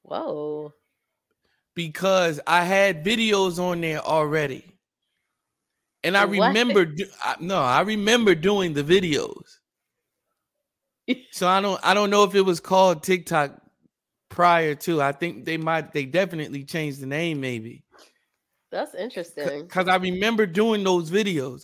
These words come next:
Speaker 2: I remember where I was, and I was like, "Where is that app at?" That, and then, like, I hopped on TikTok one day, and I'm like, "There are the videos.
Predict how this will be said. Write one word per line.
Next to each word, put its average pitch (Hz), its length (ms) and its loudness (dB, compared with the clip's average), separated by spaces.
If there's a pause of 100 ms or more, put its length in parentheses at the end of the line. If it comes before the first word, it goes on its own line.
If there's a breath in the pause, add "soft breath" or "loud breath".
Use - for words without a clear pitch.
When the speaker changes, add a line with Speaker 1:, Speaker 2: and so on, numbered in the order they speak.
Speaker 2:
I 214 120 2
remember 208 440 -2
where 208 180 4
I 208 40 6
was, 208 200 -2
and 190 160 -2
I 214 40 2
was 202 120 -4
like, 180 140 -2
"Where 359 240 -6
is 240 120 -8
that 139 260 -6
app 135 300 -8
at?" - 280 -14
That, 151 240 -6
and 160 120 -2
then, 170 160 -2
like, 147 300 0 (380 soft breath)
I 135 120 -2
hopped 185 240 2
on 196 160 -2
TikTok 202 440 -2
one 208 200 -2
day, 208 240 0
and 202 80 -4
I'm 196 100 -4
like, 185 160 -6 (760)
"There 165 340 0
are 175 100 0
the 180 100 -2
videos. 165 640 -4